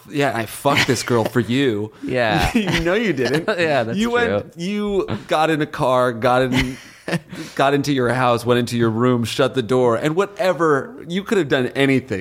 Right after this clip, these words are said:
Speaker 1: You could
Speaker 2: Yeah.
Speaker 1: have not had sex.
Speaker 2: Right.
Speaker 1: You could have pulled the plug at any point.
Speaker 2: I mean, if I'm gonna talk to someone for an hour, I might as well go home and
Speaker 1: Yeah.
Speaker 2: bang.
Speaker 1: So you didn't, no one falls on a grenade. You,
Speaker 2: Yeah.
Speaker 1: like,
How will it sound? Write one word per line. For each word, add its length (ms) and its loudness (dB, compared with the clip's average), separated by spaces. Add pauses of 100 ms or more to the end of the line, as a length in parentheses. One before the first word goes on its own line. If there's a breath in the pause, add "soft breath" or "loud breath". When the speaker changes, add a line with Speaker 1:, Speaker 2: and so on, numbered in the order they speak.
Speaker 1:
You 220 2
could 100 4
Speaker 2:
Yeah. 140 2
Speaker 1:
have 80 0
not 260 2
had 280 -2
sex. 420 -6
Speaker 2:
Right. 460 0
Speaker 1:
You 120 -2
could 160 2
have 180 2
pulled 180 0
the 60 0
plug 300 -2
at 180 -6
any 260 2
point. 400 -2
Speaker 2:
I 100 4
mean, 160 2
if 80 -4
I'm 200 2
gonna 160 2
talk 360 0
to 100 -2
someone 300 0
for 220 0
an 60 0
hour, 280 2
I 160 2
might 480 0
as 160 0
well 280 0
go 260 0
home 320 0
and 280 -6
Speaker 1:
Yeah. 140 -6
Speaker 2:
bang. 360 0
Speaker 1:
So 60 0
you 260 -2
didn't, 360 -2
no 140 -2
one 140 0
falls 400 0
on 140 0
a 60 -4
grenade. 560 -6
You, 180 0
Speaker 2:
Yeah. 60 4
Speaker 1:
like, 320 0